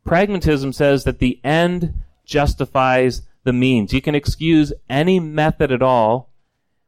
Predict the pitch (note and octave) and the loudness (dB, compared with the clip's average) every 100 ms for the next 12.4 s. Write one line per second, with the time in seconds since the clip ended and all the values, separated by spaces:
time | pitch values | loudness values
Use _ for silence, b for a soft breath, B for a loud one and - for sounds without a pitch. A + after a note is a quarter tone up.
0 | _ A#2+ A#2+ C3 D3+ D#3+ D3 C3+ C3 B2+ | _ -4 -2 0 2 2 0 0 -2 0
1 | A#2 G#2+ A#2 A#2+ - - - A#2+ A2 F#2+ | 0 2 2 0 -2 -8 -2 0 0 -2
2 | - A2+ B2+ A2 A2 - C3+ D#3 - D#3 | -4 -2 0 0 -2 0 0 -2 -4 -6
3 | C#3 B2+ B2+ C3+ A2+ - A2+ - F3 F#3+ | -2 0 2 2 0 -2 -8 -6 -2 0
4 | E3 C3 B2 B2+ B2 - _ _ - - | 2 2 2 -2 -4 -12 _ _ -8 -2
5 | C3+ C3 - - - _ _ - - B2 | 0 -2 -8 -18 -20 _ _ -10 -2 -2
6 | B2 A2 - F#2 F#2 F2 _ _ _ _ | -2 -4 -2 -4 -6 -20 _ _ _ _
7 | - C3+ C3 B2 B2+ D3+ D3+ D#3+ C#3+ - | -4 0 0 0 -2 -2 -2 -2 -2 -4
8 | C#3+ C#3+ B2+ A#2 G#2+ - E3 E3+ - F3+ | -6 -2 0 0 0 -2 -4 -4 -4 -2
9 | G3 G3 - _ _ _ _ _ B2+ A#2 | 0 -2 -10 _ _ _ _ _ -8 -2
10 | D3 D3+ D3+ D3 D#3 D#3 - _ _ _ | -2 0 0 0 -2 -6 -16 _ _ _
11 | _ _ D3 C#3+ - - - B2+ B2 B2 | _ _ 0 0 -2 -12 -4 -2 0 -2
12 | A#2 G#2 F#2+ F2+ | -2 -2 -4 -16